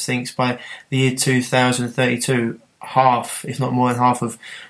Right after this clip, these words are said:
of, uh, the children born will, will have autism. Now that's a big problem. And what's, what's happened? Well, uh, we know that the water's toxic and the food's toxic. That's been there for a while now for most people. But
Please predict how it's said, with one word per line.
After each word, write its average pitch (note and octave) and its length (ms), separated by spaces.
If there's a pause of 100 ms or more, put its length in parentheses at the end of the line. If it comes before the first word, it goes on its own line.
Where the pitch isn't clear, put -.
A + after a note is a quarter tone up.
(180)
of, A#2 340
uh, A2+ 360
the A2 100
children A2+ 580
born A#2+ 260
will, A2+ 200
will A#2 180
have A#2 160
autism. A#2+ 460 (440)
Now A#2+ 120
that's D3+ 240
a A2+ 60
big C#3 340
problem. A#2 480 (260)
And C3 180
what's, D#3+ 240
what's D#3 200
happened? F3 440 (480)
Well, B2+ 440 (280)
uh, B2 60
we C3 140
know D#3+ 160
that C#3+ 80
the B2 120
water's B2+ 260
toxic A#2+ 380
and A#2 80
the A#2 80
food's B2 240
toxic. - 300
That's - 80
been B2 140
there A#2 120
for - 140
a A2+ 80
while B2 280
now A2+ 240
for - 400
most B2+ 200
people. B2 300
But B2+ 300